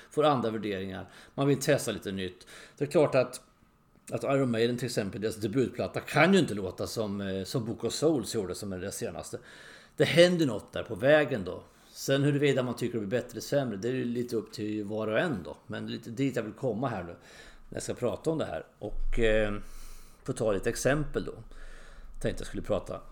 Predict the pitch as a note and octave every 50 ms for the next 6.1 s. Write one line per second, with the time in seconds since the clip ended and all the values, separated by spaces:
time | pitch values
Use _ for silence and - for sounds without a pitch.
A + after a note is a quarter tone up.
0 | - - - G#2+ - A#2 G2+ - - - - - F3 - E3+ C3+ A2+ G#2 G2 F#2
1 | - - - - F#2 - - - - - - - - F#2 A2+ - - A2+ D#2+ -
2 | - - - - - - - - - - _ _ _ _ _ _ _ - - A2
3 | - - - - - - F#2+ - - - _ _ _ - - - - - - _
4 | - - _ - A2 G2 F#2+ - - - G#2 F2+ F2 - - A#2 G2 E2 - G#2+
5 | F#2 - G2 F2 F2 - - - E2 D#2 - - - - - - D3 D#3+ E3+ E3+
6 | E3